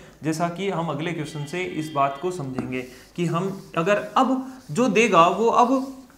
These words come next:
केवल और केवल हमें इनके अंदर fill in the blank वाला काम होगा। जैसे अगला question पढ़ते हैं कि बयालीस रुपये प्रति केजी वाली,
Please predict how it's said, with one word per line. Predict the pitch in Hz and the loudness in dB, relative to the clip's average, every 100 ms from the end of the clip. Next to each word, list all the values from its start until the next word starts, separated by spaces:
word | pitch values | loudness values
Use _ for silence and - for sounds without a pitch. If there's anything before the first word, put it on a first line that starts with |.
| - - | -8 4
केवल | 226 269 | 6 8
और | 269 262 | 6 4
केवल | 226 254 | 4 4
हमें | 226 214 240 | 4 2 2
इनके | 226 226 247 | 2 0 0
अंदर | 220 214 240 | 0 0 -2
fill | 247 254 | 0 0
in | 269 262 | 4 4
the | 196 | 4
blank | 185 226 233 | 2 0 2
वाला | 220 214 | 2 2
काम | 185 151 | 2 0
होगा। | 143 131 120 - - - - | 0 -2 -4 -8 -18 -16 -8
जैसे | 170 196 | -2 2
अगला | 196 208 | 4 2
question | 208 220 214 | 0 -4 -4
पढ़ते | 185 196 | -2 -2
हैं | 220 - - - - | -6 -8 -18 -20 -8
कि | 208 | -2
बयालीस | 170 175 185 214 269 - | 2 4 4 4 0 -2
रुपये | 233 226 240 | -2 4 4
प्रति | 240 208 196 214 | 4 0 -2 -4
केजी | 214 202 214 | 0 0 4
वाली, | 208 202 | 4 4